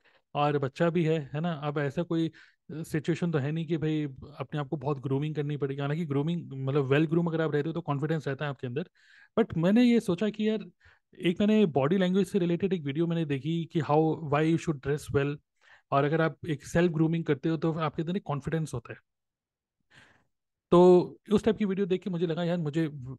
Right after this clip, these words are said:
वेल ग्रूम्ड रहना चाहिए, हमेशा बालों को कलर करके रखना चाहिए, मेरा कॉन्फिडेंस इंक्रीज होगा। But then हुआ क्या कि तभी मेरे माइंड में एक और ख्याल आया कि मेरे एक और कज-, मेरे कजिन हैं, मेरे से एज में बड़े हैं, और उनके, मतलब,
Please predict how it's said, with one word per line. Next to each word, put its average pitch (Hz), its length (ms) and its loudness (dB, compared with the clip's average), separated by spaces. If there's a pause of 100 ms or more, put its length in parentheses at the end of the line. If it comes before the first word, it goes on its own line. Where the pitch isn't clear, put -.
(140)
वेल 156 220 0
ग्रूम्ड 156 300 -2
रहना 139 260 -2
चाहिए, 139 300 -2
हमेशा 131 300 -4
बालों 131 300 -2
को 135 80 0
कलर 139 260 -4
करके 139 220 -6
रखना 131 220 -8
चाहिए, 135 160 -10
मेरा 135 120 -6
कॉन्फिडेंस 131 460 -8
इंक्रीज 127 300 -8
होगा। 123 220 -10 (580)
But 196 140 -2
then 208 300 4 (500)
हुआ 226 140 4
क्या 220 180 2
कि 220 280 -2
तभी 208 360 0 (400)
मेरे 190 140 0
माइंड 190 200 0
में 208 60 0
एक 196 120 -4
और 208 80 -2
ख्याल 185 260 0
आया 151 160 0
कि 190 160 -4
मेरे 175 260 0
एक 175 120 -4
और 185 180 -4
कज-, 143 180 -2
मेरे 175 220 -2
कजिन 151 280 -2
हैं, 151 120 -10 (300)
मेरे 143 140 -2
से 143 140 -6
एज 135 100 -6
में 151 80 -4
बड़े 135 180 -4
हैं, 135 180 -8 (640)
और 185 100 2
उनके, 220 240 4
मतलब, 190 720 -2